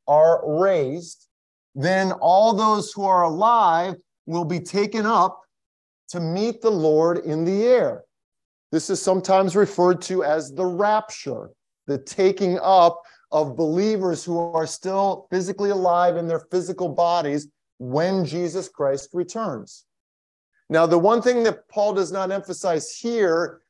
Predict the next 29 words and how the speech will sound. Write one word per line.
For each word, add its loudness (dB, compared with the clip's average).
that 4
is 4
emphasized 0
in -8
First -6
Corinthians. -8
We -6
won't -2
turn -4
there -2
just -8
for -8
the -10
sake -8
of -14
time. -6
But 0
in -2
First -2
Corinthians, -2
he -2
says, 4
"Even 0
though 6
we 0
will -2
not 0
all 2
sleep, -2